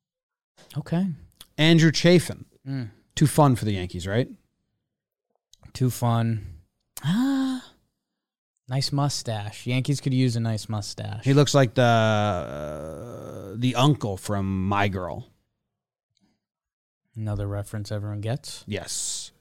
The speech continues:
Speaker 1: So.
Speaker 2: Specifically My Girl Two. <laughs> Veda Sultanfuss.
Speaker 1: Yeah.
Speaker 2: I don't see them, I don't see them signing any of these guys. I mean, we can go through it. Ryan Tepera,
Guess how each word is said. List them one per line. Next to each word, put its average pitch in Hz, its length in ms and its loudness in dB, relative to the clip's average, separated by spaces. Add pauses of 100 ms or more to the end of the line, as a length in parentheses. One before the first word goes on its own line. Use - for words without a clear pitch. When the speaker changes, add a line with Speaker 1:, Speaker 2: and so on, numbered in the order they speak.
Speaker 1:
So. - 200 -14
Speaker 2:
Specifically 147 600 2
My 131 220 6
Girl 117 300 0
Two. 92 460 -2
<laughs> - 1500 -14
Veda 113 640 0
Sultanfuss. - 1120 -4 (500)
Speaker 1:
Yeah. 107 280 2 (1200)
Speaker 2:
I 165 100 8
don't 143 220 8
see 101 160 -2
them, 90 420 -2 (920)
I 127 80 6
don't 147 140 8
see 98 100 -2
them 87 100 -4
signing 85 280 -4
any 85 160 -2
of 78 60 -6
these 78 120 -8
guys. - 300 -12
I 98 60 -2
mean, 98 180 2
we 110 80 6
can 110 100 2
go 98 120 2
through 104 200 0
it. 90 40 -2
Ryan 117 300 4
Tepera, 123 600 4